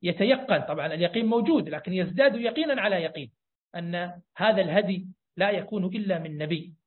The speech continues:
صلوات ربي وسلامه عليه. ولذلك في دلائل النبوة يذكر العلماء، في دلائل النبوة يذكرون، آه، هديه صلى الله عليه وسلم، تجد في دلائل النبوة يذكرون أخلاقه، لأنها من أدلة نبوته صلى الله عليه وسلم.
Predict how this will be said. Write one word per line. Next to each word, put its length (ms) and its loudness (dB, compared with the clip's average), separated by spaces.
صلوات 440 -2
ربي 320 -2
وسلامه 520 -6
عليه. 240 -8
ولذلك 380 4
في 120 0
دلائل 380 4
النبوة 680 4
يذكر 380 4
العلماء، 440 0
في 120 -10
دلائل 380 2
النبوة 340 0
يذكرون، 560 0
آه، 240 -6
هديه 440 -2
صلى 240 -8
الله 100 -2
عليه 220 -6
وسلم، 200 -14
تجد 320 -2
في 60 -6
دلائل 260 2
النبوة 240 0
يذكرون 460 -4
أخلاقه، 640 2
لأنها 420 0
من 180 0
أدلة 460 4
نبوته 680 -2
صلى 220 0
الله 260 -2
عليه 300 -10
وسلم. 340 -14